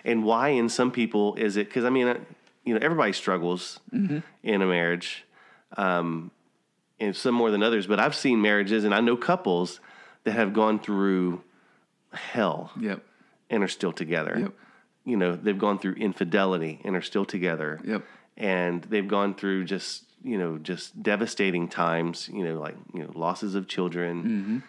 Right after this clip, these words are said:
Speaker 1: and just, like, things that would totally and have totally, absolutely wrecked marriages.
Speaker 2: Yep.
Speaker 1: But they're still together.
Speaker 2: Yep.
Speaker 1: Why are they still together versus some other people aren't?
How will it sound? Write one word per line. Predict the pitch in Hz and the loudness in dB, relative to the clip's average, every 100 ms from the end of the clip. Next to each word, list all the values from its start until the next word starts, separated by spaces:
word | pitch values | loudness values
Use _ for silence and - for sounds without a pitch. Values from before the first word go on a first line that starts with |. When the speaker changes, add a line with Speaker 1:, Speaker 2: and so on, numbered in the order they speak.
| - - | -12 -6
Speaker 1:
and | 90 | -4
just, | 90 87 95 | -2 -4 -4
like, | 85 - | -4 -2
things | 107 104 110 | 0 2 2
that | 95 85 - - - _ _ _ _ - | 0 -2 -6 -14 -20 _ _ _ _ -8
would | 101 92 85 | -2 -2 -2
totally | - 107 104 101 101 | 0 2 2 2 2
and | 98 | 0
have | 98 113 107 107 | 0 2 2 2
totally, | 117 101 95 | 2 2 2
absolutely | - 90 - 104 92 87 | 0 0 0 0 2 2
wrecked | 90 95 - - - _ - - - _ 104 | 2 0 0 -10 -18 _ -20 -20 -20 _ -2
marriages. | 95 87 82 82 90 - - - | 2 2 2 -2 -6 -8 -14 -8
Speaker 2:
Yep. | 110 107 - _ _ _ - | -6 -8 -14 _ _ _ -4
Speaker 1:
But | 95 | -2
they're | 90 | -2
still | - 101 | 0 -2
together. | 95 85 87 80 82 104 | -2 -2 -2 0 -2 -2
Speaker 2:
Yep. | 104 110 | -2 0
Speaker 1:
Why | 104 107 117 | 2 4 4
are | 104 | 2
they | 92 101 127 | 2 2 2
still | 143 - 92 | 0 -2 -2
together | 92 85 78 80 85 - _ - - _ | -2 -4 -2 -2 -4 -6 _ -20 -20 _
versus | - 98 - 95 87 | -2 -2 0 -2 -4
some | - 98 98 | -4 -2 0
other | 113 117 | 0 0
people | - 107 - 87 85 - _ _ | 0 -2 0 -2 -2 -6 _ _
aren't? | 95 85 - | -4 -4 -4